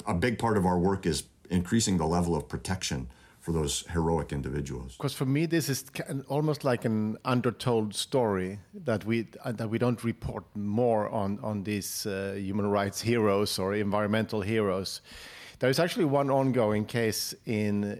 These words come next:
Speaker 2: in New York right now where a, a lawyer, Steven Donziger, who has been, uh, uh, representing people in Ecuador, where Chevron has been destroying the jungle for years. I, I'm sure you know the story. Uh,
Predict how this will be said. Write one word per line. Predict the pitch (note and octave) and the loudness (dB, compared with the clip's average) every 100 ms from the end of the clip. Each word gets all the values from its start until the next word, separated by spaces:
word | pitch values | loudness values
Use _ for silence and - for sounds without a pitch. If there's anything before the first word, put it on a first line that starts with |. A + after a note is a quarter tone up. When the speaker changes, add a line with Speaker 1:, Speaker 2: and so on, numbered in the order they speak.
| - | -12
Speaker 2:
in | D3+ B2+ A2+ | -6 0 2
New | A#2 A2+ D#3 | 4 4 4
York | A2 - - | 2 -2 -2
right | G#2 G2+ | -2 0
now | G#2 G2+ | 0 2
where | G2 G2+ G2 | 2 2 2
a, | G2 G2 - - - _ _ | 0 -4 -14 -20 -20 _ _
a | G2+ | 0
lawyer, | A2 D3 B2+ G2 | 2 4 4 2
Steven | - - A2 G#2+ | 0 0 0 2
Donziger, | B2 A#2+ A2 A2 F#2 G2+ | 2 0 0 -2 -2 -6
who | F#2 G2+ | -2 0
has | F#2+ | 0
been, | - A2 G2 F#2 | -4 -4 -2 -2
uh, | F#2+ F#2 F#2 F2+ _ _ - C3+ | -2 -4 -6 -10 _ _ -12 -6
uh, | G#2+ G2+ G2 - - _ | -4 -4 -6 -14 -20 _
representing | - A#2 B2+ - C3+ B2+ B2 A2 G#2+ - - - - | -8 -4 0 2 2 2 2 2 0 -6 -20 -20 -4
people | C3 C3 B2 | -4 0 2
in | A#2 A2+ | 4 2
Ecuador, | A2 - G#2 F#2+ - G#2 - - | 0 0 -2 0 -4 -8 -18 -16
where | - A2 G2+ | -2 0 0
Chevron | - - C3+ A#2+ A2 F#2+ | 0 2 2 4 0 2
has | G2+ G2 | -2 -2
been | G2+ F#2 F#2 | -4 -2 -2
destroying | F2 G2+ - A#2+ G2+ F#2+ | -2 -4 0 2 2 0
the | F#2+ | -2
jungle | E2+ G2 F#2 F2+ F2 G2+ | -2 -4 -4 -6 -8 -10
for | - F#2+ | -10 -4
years. | G2+ G2 G#2 | -2 -2 -4
I, | |
I'm | G#2 G#2+ G2+ | -4 -4 -4
sure | - A2 | 0 2
you | G2+ | 2
know | G#2 G2+ | 2 0
the | G2 | -4
story. | - G#2+ F#2+ F#2 - - - - - - _ _ | -4 -4 -4 -6 -12 -20 -20 -20 -20 -20 _ _
Uh, | - A#1 A#1 | -4 -2 0